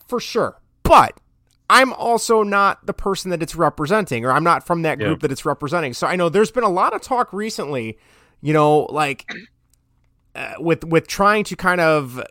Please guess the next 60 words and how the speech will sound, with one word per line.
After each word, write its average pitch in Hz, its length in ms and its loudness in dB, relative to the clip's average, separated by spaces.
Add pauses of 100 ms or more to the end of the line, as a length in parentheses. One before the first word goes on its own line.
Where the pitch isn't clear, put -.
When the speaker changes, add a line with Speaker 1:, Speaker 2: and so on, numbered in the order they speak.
(300)
Speaker 1:
out 185 180 6
with 185 140 -2
the 175 140 -10
old, 170 320 0
in 165 140 -4
with 165 120 -2
the 151 60 -4
new 160 180 -2
in 151 60 -6
terms 170 280 -6
of, 139 80 -6
like, 139 140 -2
all 143 140 2
the 139 100 0
allegations 135 640 -2
and, 120 300 -6
and, 110 380 -8
and, 107 420 -12 (360)
um, 65 760 -14
you 127 100 -16
know, 113 200 -14 (220)
horrible 202 400 6
things 180 300 -6
that 165 80 -10
have 139 100 -10
gone 160 260 -2
on 151 120 -2
in 139 60 -8
the 131 60 -4
organization. 135 560 0
Speaker 2:
Yeah. 131 40 -6
Speaker 1:
Like, 131 120 -8
is 151 100 -8
now 185 160 2
the 208 80 -6
time 185 300 -6
to 165 60 -10
change 165 340 -10
it? 139 140 -10 (600)
And, 156 160 0
you 160 60 0
know, 175 180 2
everything 269 400 -2
I've 214 220 -4
read, 165 260 2
there's, 143 280 -6
there's 139 200 -10
two 220 160 -8
Native 190 240 -4
American 151 380 -6
or 127 100 -4
indigenous 143 460 -6
groups - 280 -12
in 139 60 -10
Chicago. 120 500 -4
There's 120 200 -10
one 143 240 -6
group 160 240 -8
that 131 100 -6
is 123 260 -6